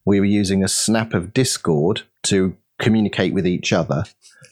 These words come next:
We were using a snap of O B S to do the live streaming,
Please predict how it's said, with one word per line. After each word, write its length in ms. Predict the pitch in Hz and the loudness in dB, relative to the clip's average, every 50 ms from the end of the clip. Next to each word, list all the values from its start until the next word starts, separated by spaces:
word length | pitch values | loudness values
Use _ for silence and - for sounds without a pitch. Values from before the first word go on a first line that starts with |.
| - - - | 0 2 4
We 100 | 107 104 | 4 4
were 120 | 104 104 | 4 2
using 340 | 110 110 98 101 101 104 101 | 2 2 2 0 0 0 0
a 40 | 104 | 0
snap 580 | - - - - - 110 123 135 139 - - | 0 0 0 0 0 2 2 2 0 0 -2
of 120 | 123 107 123 | 0 0 2
O 160 | 123 120 117 | 2 2 2
B 200 | - 110 113 120 | 0 2 2 2
S 480 | 104 92 101 - - - - - - - _ | 2 0 -2 -4 -6 -6 -6 -6 -8 -10 _
to 100 | - 98 | -4 -2
do 220 | 92 107 104 104 | 0 2 2 2
the 100 | 92 98 | 2 2
live 320 | 98 107 113 117 107 98 - | 2 2 2 2 0 -2 -4
streaming, 600 | - - - 95 87 85 85 78 80 87 87 98 | -6 -4 -2 -2 -2 0 -2 -2 -2 -4 -4 -6